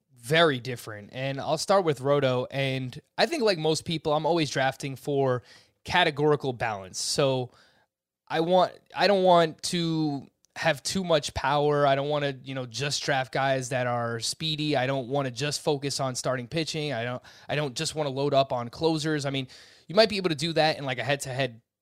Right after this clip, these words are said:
categories league, which I'll get to in a second. I mean, that's just, like, the wild, wild west.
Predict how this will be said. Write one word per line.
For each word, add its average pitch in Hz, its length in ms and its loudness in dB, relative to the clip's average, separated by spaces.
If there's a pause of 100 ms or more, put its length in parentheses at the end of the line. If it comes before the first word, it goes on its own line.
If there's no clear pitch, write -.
categories 147 600 -2
league, 151 240 -6
which 117 240 -8
I'll 123 100 -4
get 131 180 -6
to 139 100 -8
in 113 60 -8
a 107 40 -10
second. 113 320 -6
I 104 60 -12
mean, 117 140 -10
that's 131 300 -4
just, - 140 -6
like, 117 160 -8
the 113 80 -8
wild, 117 300 -2
wild 110 220 -4
west. 117 360 -6